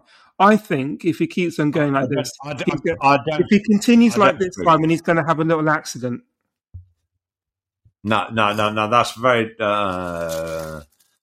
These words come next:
Speaker 2: naughty
Speaker 1: That's,
Speaker 2: thing
Speaker 1: that's,
Speaker 2: to
Speaker 1: that's,
Speaker 2: say
Speaker 1: that's
Speaker 2: or
Speaker 1: what I'm
Speaker 2: suggest.
Speaker 1: thinking.
Speaker 2: Um, the, the, the, I don't, I don't agree. Fundamentally, I don't agree with you because having listened to the, uh, watched the interviews, um, uh, obviously I haven't read the book yet,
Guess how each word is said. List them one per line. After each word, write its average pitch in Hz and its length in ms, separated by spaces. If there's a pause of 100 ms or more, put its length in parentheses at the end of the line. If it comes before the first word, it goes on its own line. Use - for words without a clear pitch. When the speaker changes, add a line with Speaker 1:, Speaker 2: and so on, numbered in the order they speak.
(140)
Speaker 2:
naughty 135 380
Speaker 1:
That's, 160 140
Speaker 2:
thing 127 100
Speaker 1:
that's, 175 180
Speaker 2:
to - 60
Speaker 1:
that's, 170 180
Speaker 2:
say 170 80
Speaker 1:
that's 175 140
Speaker 2:
or - 60
Speaker 1:
what 160 100
I'm 151 180
Speaker 2:
suggest. 131 280
Speaker 1:
thinking. 131 200 (680)
Speaker 2:
Um, 131 340 (840)
the, 139 580
the, 147 260
the, 147 220
I 143 100
don't, 190 200
I 170 60
don't 190 260
agree. 143 240
Fundamentally, 123 640
I 101 40
don't 101 240
agree 92 200
with 90 140
you 95 80
because - 520 (300)
having 143 480
listened 123 460
to 101 500 (100)
the, 92 600
uh, 87 220
watched 104 320
the 98 100
interviews, 76 560 (480)
um, 90 880
uh, - 680
obviously 110 420
I 85 120
haven't 87 220
read 80 180
the 76 60
book 76 260
yet, 82 240